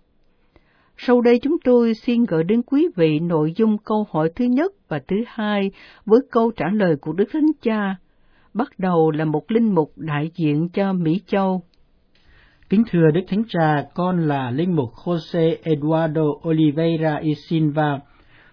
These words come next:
Speaker 2: Con đến từ Mỹ Châu, cụ thể là từ Brazil. Phần lớn chúng con ở đây đều dấn thân trong việc mục vụ trực tiếp trong các giáo xứ,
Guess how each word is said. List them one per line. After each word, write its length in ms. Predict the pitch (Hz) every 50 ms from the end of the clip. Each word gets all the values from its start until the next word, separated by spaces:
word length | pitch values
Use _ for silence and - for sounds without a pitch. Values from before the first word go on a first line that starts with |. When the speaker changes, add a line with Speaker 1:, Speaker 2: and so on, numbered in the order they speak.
| _ -
Speaker 2:
Con 180 | - 190 196 180
đến 220 | 175 180 220 269 269 -
từ 100 | - 131
Mỹ 160 | 117 120 135 175 208 -
Châu, 340 | - 175 165 165 160 151 151 - _ -
cụ 140 | - 180 165 -
thể 220 | - 170 131 113
là 120 | 127 135 135 - -
từ 200 | 147 139 135 123 110 113
Brazil. 560 | 143 160 165 165 156 156 - 170 160 151 151 139 - - _ _ _ _ _ _ _ _ _ _ _
Phần 140 | - 165 160
lớn 220 | 151 160 196 262 285
chúng 180 | - 285 285 277
con 220 | - 214 208 208
ở 120 | 202 156 123 127
đây 220 | 147 180 185 190
đều 220 | 180 165 156 135 127
dấn 280 | 117 120 151 202 262 285 -
thân 200 | - 196 190 185
trong 220 | 175 - 190 185
việc 200 | 160 156 123 -
mục 260 | 147 151 147 143 147 -
vụ 180 | 156 147 - 127 -
trực 260 | - 156 123 - _
tiếp 160 | - 196 226 269 - - - _ _ _ - _ _ _ -
trong 240 | - 156 147 147 143
các 180 | 135 190 220 -
giáo 200 | - 160 151 170 233 - -
xứ, 320 | - 151 147 151 170 247